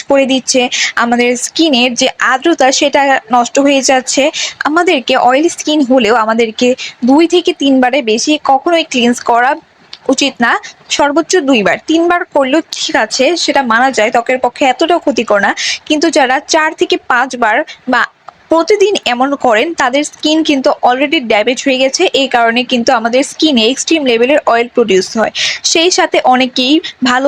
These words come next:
মতো স্কিন, স্কিনকে ক্লিন করেন না, যে কারণে আমাদের স্কিন এক্সট্রিম লেভেলের অয়েলি হয়ে যায় এবং অ্যাকনে ব্রেকআউটের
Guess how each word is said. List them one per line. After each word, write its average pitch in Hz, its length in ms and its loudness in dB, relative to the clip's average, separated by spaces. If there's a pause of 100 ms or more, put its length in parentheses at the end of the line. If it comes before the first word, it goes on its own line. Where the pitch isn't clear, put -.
(120)
মতো 254 180 0 (120)
স্কিন, 269 300 -2 (300)
স্কিনকে 302 480 0 (680)
ক্লিন 330 220 2 (160)
করেন 208 240 2 (100)
না, 226 80 0 (160)
যে 277 100 2 (120)
কারণে 233 280 0 (140)
আমাদের 214 280 -2 (100)
স্কিন 269 340 0 (340)
এক্সট্রিম 294 340 -4
লেভেলের 285 280 0 (200)
অয়েলি 277 640 0 (100)
হয়ে 294 220 2
যায় 330 140 2 (160)
এবং 247 160 0 (280)
অ্যাকনে 302 300 -2 (140)
ব্রেকআউটের 285 840 -2